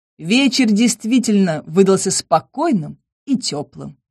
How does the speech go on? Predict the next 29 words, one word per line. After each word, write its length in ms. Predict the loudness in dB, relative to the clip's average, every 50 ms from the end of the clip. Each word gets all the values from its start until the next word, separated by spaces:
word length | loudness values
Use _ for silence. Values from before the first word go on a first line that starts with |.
| _ _ _ _ _ _ _ _ _ _
И 100 | -10 -8
я 520 | -8 -6 -6 -4 -2 0 0 0 0 0 0
не 180 | -2 0 0
о 80 | 0 -2
температуре 600 | -2 -4 -4 0 2 0 0 0 -2 -4 -4 -4
воздуха. 580 | -6 -4 -4 -4 -4 -6 -14 -20 -20 _ _ _ _ _ _ _ _ _ _ _ _ _ _
Лесник 600 | -4 -2 -2 0 0 0 2 2 2 2 0 -4
проводил 400 | -4 2 2 2 2 2 0 0
время 380 | 0 2 2 2 4 4 2 4
в 60 | 2
разговорах 520 | 0 0 2 0 0 0 0 -2 -2 -4
с 100 | -2 0
мужчинами 520 | 0 0 0 -2 -2 -2 0 2 2 2 2
заимки. 720 | 0 -2 -6 -8 -8 -10 -12 -14 -18 _ -20 _ _ _ _ _ _ _ _ _ _ _ _ _
Пару 260 | 2 4 6 6 6 6
раз 200 | 6 4 4 2
что-то 280 | -2 0 0 2 2
отвечал 400 | 2 2 0 0 2 4 2 4
на 80 | 4 2
вопросы 380 | 2 2 2 0 0 0 0
женщин, 600 | -2 0 -2 -2 -2 -2 -4 -4 -6 -8 -10 -12 _ _ _ _ _ _ _ _ _
и 80 | -10 -8
это 180 | -8 -6 -6
все 160 | -6 -4 -2 0
далеко, 540 | 2 2 0 0 -2 -6 -4 -2 -2 -2
я 340 | 0 0 2 4 4 4 4
не 120 | 2 0 -2
слышала 420 | -2 -2 -2 -2 -2 -2 -4 -4
слов. 460 | -6 -6 -8 -8 -10 -10 -12 _ _